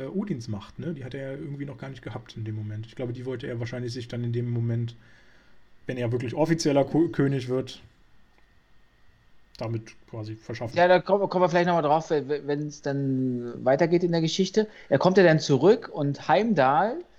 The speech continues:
Speaker 2: merkt ja schon, irgendwas ist da nicht in Ordnung. "Wo warst du denn gerade? Ich konnte das gar nicht sehen und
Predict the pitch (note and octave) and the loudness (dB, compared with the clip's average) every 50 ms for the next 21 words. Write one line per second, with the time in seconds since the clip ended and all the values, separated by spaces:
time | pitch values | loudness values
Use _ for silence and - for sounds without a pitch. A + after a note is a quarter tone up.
0 | - _ _ _ - - _ _ _ _ _ - - - _ - - - - _ | -20 _ _ _ -20 -20 _ _ _ _ _ -18 -18 -18 _ -20 -20 -20 -20 _
1 | - - - D3+ D3 E3+ E3+ F3 - F#3+ E3+ C3+ D#3+ E3 E3 - - D#3 D3+ D3 | -20 -20 -10 -2 2 2 2 4 4 2 2 2 2 0 0 0 0 0 2 2
2 | D3+ C#3+ D3 C#3 - D3+ B2+ C3 B2+ B2+ B2+ A#2 C3 B2+ B2 B2 A#2+ A#2 G#2+ A#2 | 0 -2 -2 -4 -2 2 4 4 4 4 2 -2 -2 -2 -2 0 0 0 0 -2
3 | B2 A2 C3+ D3 D#3+ D#3 - - D3+ D3 C3+ B2+ C3 C3+ C#3 C#3 B2+ - - - | 0 4 4 4 4 2 -2 -2 -2 0 2 4 4 4 4 4 0 -4 -6 -6
4 | - C#3+ C3+ C3 C3 C3 B2+ - - B2 B2 B2 A#2 A2 A2+ B2+ C#3+ D3+ D#3+ D#3+ | -2 -2 -2 0 0 -2 -2 0 0 2 2 0 0 0 2 4 6 6 6 6
5 | E3 E3 E3 D#3+ D#3+ D#3+ D#3+ D#3 D#3 D#3 - C3+ C3+ C3 C3 B2+ B2 A#2 A#2 A2+ | 6 4 2 0 0 -2 -4 -4 -6 -8 -4 0 2 2 4 2 2 0 -2 -6